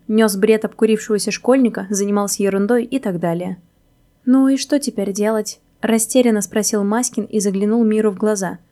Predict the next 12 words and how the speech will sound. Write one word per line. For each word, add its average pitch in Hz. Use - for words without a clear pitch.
Тот 269
отвёл 240
взгляд 226
и 254
стал 220
нагло 233
рассматривать 214
обстановку 220
Маськиного 220
дома, 175
словно 208
приценивался, 208